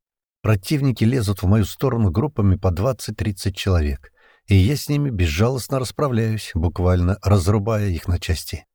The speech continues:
Мой скафандр покрылся множественными подпалинами,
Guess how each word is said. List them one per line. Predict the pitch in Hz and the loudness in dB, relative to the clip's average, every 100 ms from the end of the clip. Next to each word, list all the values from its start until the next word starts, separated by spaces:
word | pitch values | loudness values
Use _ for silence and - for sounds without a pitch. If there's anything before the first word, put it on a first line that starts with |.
| _ - | _ 2
Мой | 98 | 2
скафандр | 92 90 - 123 98 87 | 4 0 2 2 4 2
покрылся | 92 - 123 113 - | 0 0 0 -2 0
множественными | 85 107 120 120 - 113 104 101 104 | 0 2 0 -2 0 2 4 4 2
подпалинами, | - - - 127 127 117 110 101 | 0 -4 0 0 0 0 0 -2